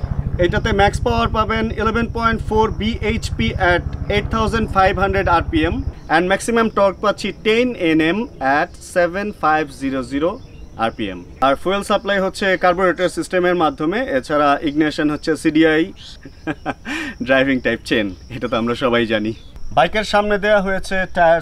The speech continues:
size ninety by ninety by seventeen, আর পেছনের tire দেয়া হয়েছে একশো তিরিশ by নব্বই by, rim size fifteen, রিমটা একটু ছোট। And পেছনের tire, সামনের tire দুইটাই দেয়া হয়েছে tubeless। And এখানে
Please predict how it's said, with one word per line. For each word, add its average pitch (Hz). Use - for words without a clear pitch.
size 170
ninety 180
by 147
ninety 165
by 139
seventeen, 156
আর 139
পেছনের 226
tire 214
দেয়া 226
হয়েছে 214
একশো -
তিরিশ 226
by 220
নব্বই 202
by, 202
rim 180
size 208
fifteen, 170
রিমটা 156
একটু 202
ছোট। 220
And 135
পেছনের 202
tire, 196
সামনের 175
tire 175
দুইটাই 156
দেয়া 156
হয়েছে 147
tubeless। 143
And 135
এখানে 170